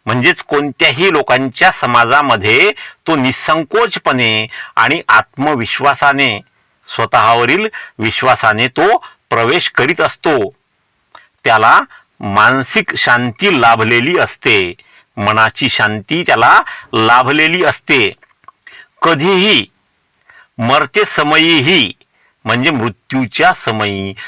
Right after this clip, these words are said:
मृत्यूच्या वेळीही तो शांत चित्ताने देहत्याग करतो, म्हणजे मृत्यूच्या वेळी तो शांत मनाने शरीराचा त्याग करतो.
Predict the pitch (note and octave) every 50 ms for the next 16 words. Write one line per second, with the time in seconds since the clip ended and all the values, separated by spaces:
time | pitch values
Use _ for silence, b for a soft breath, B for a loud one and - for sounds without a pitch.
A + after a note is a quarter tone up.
0 | B B - G#2 A#2 A#2 - _ _ - - B2+ B2+ G#2+ - - F3 F3+ D#3+ B2+
1 | A2+ A2+ A2+ A#2 A#2+ A#2 G2+ A#2 C#3 C3 - _ - D#3 C#3+ A#2 G#2+ A#2 - G4
2 | G4+ B B B B B B - - - - - D#3 E3+ F3+ F#3 F#3 F#3 F#3 F#3
3 | F3 - D#3+ - - C3 G2+ - _ _ _ - G#2+ G2+ G2 G2 G2+ G2+ G2 F2+
4 | F2+ A2 G#2 G2 G#2 - - G#2 G#2 A#2+ B2+ A#2+ A#2 G2 - G#2 G2+ G#2+ - G#2+
5 | G2+ F#2 E2+ E2+ - B B B B B B _ - G#2+ G#2+ G#2+ A2 A2 G2+ G#2+
6 | - - _ - A#2+ A2+ G#2+ - C#3 C3+ B2 G#2 G2+ G3 G#3 F3+ - - A#2+ C3+
7 | E3+ G3+ - B B B B B B B B B - - - - E3+ F3 F#3 F#3+
8 | G3 G3 F3+ - E3 C#3+ C3 A#2+ A2+ G#2 G2+ G2 G2 F#2+ F#2 F#2 F#2 - B B
9 | B B - - - B2 A#2 A2+ A2+ A#2 A2+ G#2+ G2 - - - C3 F3 A3+ C4+
10 | B B B _ _ _ _ - - G#2 G2 A2+ C#3 D#3 E3+ D3+ - C3 G#2+ G#2
11 | - - G2+ F#2+